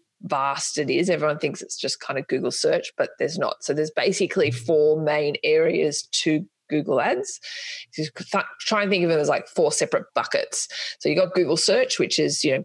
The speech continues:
google dot com, just like the example I used. So that's sort of one bucket. Then you got a completely separate bucket, which is, uh, Google shopping, right? Which is, you know, if I typed into Google, you know, Nike G L,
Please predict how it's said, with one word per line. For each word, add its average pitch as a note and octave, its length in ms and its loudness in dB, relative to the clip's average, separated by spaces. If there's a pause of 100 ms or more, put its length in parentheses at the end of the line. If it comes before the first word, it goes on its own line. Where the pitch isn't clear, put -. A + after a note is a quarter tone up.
google D3 200 0
dot - 220 0
com, A#3 360 0
just - 200 -4
like C3+ 160 -2
the D3 60 -2
example C#3+ 460 0
I E3 180 -4 (180)
used. A#3 320 0
So D#3 80 0
that's - 180 0
sort D#3 160 2
of D#3 80 -10
one C#3 320 0
bucket. - 360 -2 (500)
Then E3+ 80 0
you F3+ 60 4
got G3+ 120 4
a F#3 40 0
completely F3+ 680 2
separate - 440 0
bucket, - 400 0
which - 260 0
is, C#3+ 360 0
uh, C#3 200 0 (180)
Google F3 220 4
shopping, C#4 560 0 (180)
right? A#3 240 -2
Which D3+ 240 0
is, C#3+ 320 0
you D3+ 60 0
know, C#3 100 2
if D#3+ 180 -2
I D#3 100 0
typed - 380 -2
into E3 200 -2
Google, D3+ 440 2
you C#3+ 80 0
know, C#3+ 100 -2
Nike D#3+ 540 0
G D#3+ 280 4
L, D#3 380 4